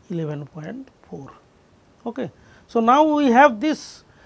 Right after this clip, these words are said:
slope of the tie line as minus eleven point four. So, that will be like this. So, now we can draw so many tie lines from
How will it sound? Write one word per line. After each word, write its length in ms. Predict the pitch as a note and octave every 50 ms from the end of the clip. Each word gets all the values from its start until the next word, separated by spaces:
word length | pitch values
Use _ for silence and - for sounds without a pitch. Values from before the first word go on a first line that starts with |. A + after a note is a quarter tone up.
| _ _
slope 460 | - - - A#3+ C4 C#4 D4+ C#4+ A#3
of 180 | C#4 B3+ G#3 G3+
the 100 | B3+ F#3+
tie 220 | - G#3+ G#3 G3+
line 300 | G3 G#3 A3+ B3 C4 B3
as 220 | A3 G#3 G#3+ G3+
minus 420 | A3+ G#3 F3+ F3 F#3 G#3+ A3+ - -
eleven 320 | G3+ F#3 F3 F#3 F3+ E3+
point 260 | - - E3 D#3+ D#3
four. 320 | - - B3+ A#3+ G#3 E3+ C3+
So, 160 | - - G#3
that 260 | E3 E3 F#3 F#3+ - A3+
will 140 | A#3 G#3+
be 100 | G3+ G#3+
like 280 | F#3+ F3 E3 D3+ C#3+ C3
this. 380 | D3 D3 B2+ - - - - _ _ _ _ _ _ _ _
So, 160 | _ - F#3
now 400 | F3 E3+ F3+ G3+ A3+ B3 B3+ B3 - _ _ _ _ -
we 140 | F#3 F#3
can 260 | - - G#3 G3 F3+ D3+
draw 280 | E3 F3+ G3 G#3 G#3
so 300 | G3+ - - B3 C4+ C#4
many 220 | C4+ B3+ A#3 A3+ F3
tie 220 | - F#3+ F3 F3
lines 440 | F3 F3+ F3+ G3 A3+ B3 G#3 - - _ _
from 460 | F#3 F#3+ F#3+ G3+ G#3 G#3+ A3+ A3